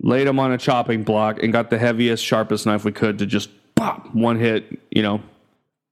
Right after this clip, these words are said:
quick and easy and over. Um, but it didn't work out quite as <laughs> well.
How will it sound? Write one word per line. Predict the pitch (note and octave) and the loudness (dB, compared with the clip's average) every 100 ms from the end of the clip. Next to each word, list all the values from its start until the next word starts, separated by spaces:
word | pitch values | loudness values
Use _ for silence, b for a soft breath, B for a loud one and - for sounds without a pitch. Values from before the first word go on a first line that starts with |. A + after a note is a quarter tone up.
| - | -4
quick | - C#3 B2 | -4 -2 -4
and | A2+ | -2
easy | B2 B2+ A#2 A2+ A2 - | 0 0 0 -2 -2 0
and | A#2 | 0
over. | A2+ A2 G#2+ G#2 _ B B A2 B B B - | 0 0 -4 -6 _ B B -20 B B B -2
Um, | A2+ A2 G#2+ G2+ G2+ - _ _ _ _ _ _ _ _ _ _ _ _ _ _ _ _ _ | 0 0 0 -2 -6 -12 _ _ _ _ _ _ _ _ _ _ _ _ _ _ _ _ _
but | A#2+ | -4
it | A#2+ | -2
didn't | A#2 C3 A2+ | -2 0 0
work | A#2+ B2 B2+ | 0 0 0
out | A#2+ G#2+ - | 2 0 -2
quite | - A2+ A2 - - | -2 0 0 -2 -2
as | G#2+ | -2
<laughs> | |
well. | A2+ - D3+ | -2 -4 -4